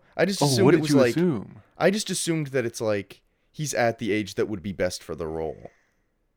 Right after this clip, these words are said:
Speaker 2: I guess, but we don't know what he acted like when he was younger 'cause he started kinda late.
Speaker 1: True, but I will say this. I truly think he'd probably just be a better Tony now than Ansel Elgort was.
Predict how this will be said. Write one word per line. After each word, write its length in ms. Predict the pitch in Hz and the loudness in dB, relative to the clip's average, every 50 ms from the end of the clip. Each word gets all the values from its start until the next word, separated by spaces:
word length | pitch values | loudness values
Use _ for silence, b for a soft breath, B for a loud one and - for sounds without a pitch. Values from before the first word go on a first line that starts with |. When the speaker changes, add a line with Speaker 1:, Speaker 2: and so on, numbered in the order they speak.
| _ _ _ _ _ _ _ _ _ _ _ _ _ b b b b b b - | _ _ _ _ _ _ _ _ _ _ _ _ _ b b b b b b -2
Speaker 2:
I 120 | 175 202 | -2 -2
guess, 260 | 160 - 185 190 - | 0 0 -2 -2 -2
but 100 | - 160 | -4 -2
we 100 | 143 143 | -2 0
don't 160 | 147 180 190 | 0 0 -2
know 80 | 175 170 | -2 -2
what 160 | 147 147 147 | -2 -2 -2
he 100 | 131 120 | 0 0
acted 280 | 117 120 123 - 135 117 | 0 0 0 -2 -2 -2
like 140 | 113 107 95 | -2 -4 -4
when 80 | 113 107 | -4 -6
he 60 | 101 | -6
was 140 | 98 92 90 | -6 -6 -6
younger 240 | 101 117 135 127 104 | -6 -6 -6 -8 -10
'cause 160 | - 95 87 | -10 -12 -14
he 60 | 98 | -14
started 380 | 90 - - 107 110 107 95 - | -14 -6 -2 -2 -2 -2 -4 -10
kinda 240 | - - 90 92 92 | -14 -16 -14 -14 -14
late. 300 | 95 113 135 131 - - _ _ | -12 -10 -10 -10 -10 -14 _ _
Speaker 1:
True, 360 | - - 165 147 123 90 76 113 | -10 -6 -4 -4 -4 -4 -4 -2
but 140 | - 131 123 | 0 2 4
I 100 | 120 120 | 4 4
will 180 | 117 131 143 | 4 2 2
say 240 | 139 - - 123 120 | 2 2 0 0 0
this. 540 | 107 117 123 107 87 90 - - - - - _ _ _ _ _ _ _ _ - | 0 0 0 0 -2 -4 -6 -8 -10 -10 -12 _ _ _ _ _ _ _ _ -4
I 100 | 120 120 | -4 -4
truly 500 | 117 - - - 143 143 151 143 139 127 | -4 -6 -8 -6 -6 -6 -4 -4 -6 -8
think 220 | 120 - 127 123 - | -8 -8 -10 -10 -10
he'd 180 | - 120 - | -12 -8 -6
probably 440 | - 117 113 117 117 117 104 120 113 | -2 0 0 0 0 -2 -4 -6 -6
just 320 | 107 104 107 - 104 87 | -6 -10 -12 -12 -14 -12
be 200 | - 95 95 104 | -10 -4 -2 -2
a 40 | 113 | 0
better 280 | 95 110 104 - 107 104 | 0 0 0 0 -2 -4
Tony 420 | - - 113 107 104 104 101 98 | -6 -6 -6 -6 -6 -6 -6 -6
now 320 | 92 87 82 82 90 101 101 | -6 -4 -4 -4 -4 -6 -6
than 180 | 95 98 87 | -6 -8 -8
Ansel 440 | - - 90 90 87 - - 92 - | -8 -8 -8 -8 -10 -10 -10 -10 -8
Elgort 480 | - 80 76 80 76 76 73 65 62 50 | -6 -6 -6 -6 -8 -8 -10 -8 -10 -10
was. 460 | - 76 - 50 50 - - - | -12 -12 -14 -14 -18 -18 -18 -20